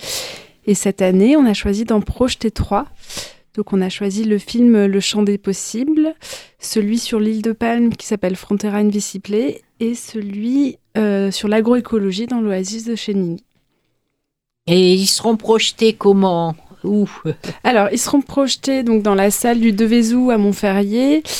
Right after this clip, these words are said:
Speaker 1: Euh, le Chant des possibles et Frontera Invisible seront projetés le samedi dix novembre, donc à quatorze heures trente et seize heures trente.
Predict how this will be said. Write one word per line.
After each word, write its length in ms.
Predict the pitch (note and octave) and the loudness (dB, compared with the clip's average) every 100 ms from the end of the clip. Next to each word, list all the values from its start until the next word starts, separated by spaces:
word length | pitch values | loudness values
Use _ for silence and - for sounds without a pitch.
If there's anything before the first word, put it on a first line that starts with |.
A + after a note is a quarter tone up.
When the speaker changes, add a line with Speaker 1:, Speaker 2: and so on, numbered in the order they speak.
| - - - - - | -12 -14 -20 -12 -2
Speaker 1:
Euh, 380 | G#3 G3+ G3+ G3+ | 2 2 2 2
le 140 | G#3 | 2
Chant 240 | - C4 | 0 0
des 140 | C4 C4 | 2 2
possibles 800 | C4 B3 - - C4+ A#3+ A3 - | 0 -2 -2 -2 -2 0 0 0
et 160 | A3 A3 | 0 0
Frontera 380 | - A#3+ C4 B3+ | 0 0 2 2
Invisible 640 | B3 A3+ A3 A3+ A3 A#3+ | 4 2 0 0 2 2
seront 480 | - G#3+ G3 G3+ G3 | 0 0 2 2 2
projetés 680 | - B3 - - A#3+ A#3+ A#3+ | 0 0 0 0 0 2 2
le 120 | G#3 | 0
samedi 400 | - G#3+ G3 G#3 | 2 2 2 0
dix 180 | G#3+ C4 | 2 4
novembre, 600 | B3+ G#3+ G#3+ A3 G3+ - | 4 2 2 2 0 -4
donc 260 | F#3 G3 G3 | -2 -2 0
à 80 | |
quatorze 380 | F#3+ G#3 A#3 A3+ | -4 -4 -2 -2
heures 120 | A3+ | -2
trente 280 | - A#3 A3 | -2 -2 0
et 40 | G#3 | 0
seize 260 | G#3 G3+ | 0 0
heures 120 | F#3+ | -2
trente. 500 | - - B3 E4+ - | -2 0 0 0 -6